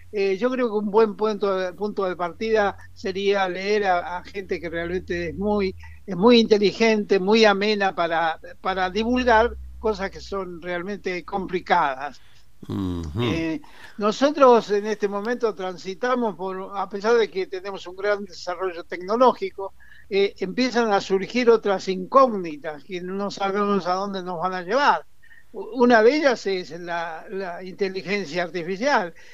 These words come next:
Speaker 1: ¿Es buena, es mala, eh, va a ser, este, productiva para el ser humano? Esa, esa es una. La otra, bueno, hay una, otra que ya desvela a los seres humanos de hace muchísimo tiempo, es,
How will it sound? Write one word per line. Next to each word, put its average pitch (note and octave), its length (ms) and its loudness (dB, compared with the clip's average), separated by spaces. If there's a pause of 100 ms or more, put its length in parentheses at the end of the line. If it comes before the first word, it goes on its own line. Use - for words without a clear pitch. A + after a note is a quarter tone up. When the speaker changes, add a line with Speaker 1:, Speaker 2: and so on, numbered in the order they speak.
(100)
Speaker 1:
¿Es F#3 240 -4
buena, G#3 560 4
es F3+ 140 -8
mala, F#3 800 0
eh, F3 140 -12
va F3+ 140 -10
a F3+ 40 -14
ser, G#3+ 200 -4
este, F3+ 300 -6
productiva F#3 680 -2
para E3+ 200 -4
el E3+ 80 -8
ser F3+ 180 -4
humano? G#3 460 -2 (200)
Esa, F#3 140 -2
esa B3+ 340 0
es - 120 -10
una. F#3 360 0 (380)
La G#3+ 200 4
otra, G#3+ 520 2
bueno, G#3+ 260 -2
hay F#3 180 -8
una, G3+ 360 -6
otra A3 340 -4
que F3 100 -6
ya F#3 180 0
desvela G3 600 -2
a F#3 200 -10
los F3+ 220 -16
seres G3 280 -2
humanos F#3+ 360 -6
de F3+ 80 -6
hace F3 180 -8
muchísimo F3+ 580 -8
tiempo, G3 480 -2
es, F#3 320 -4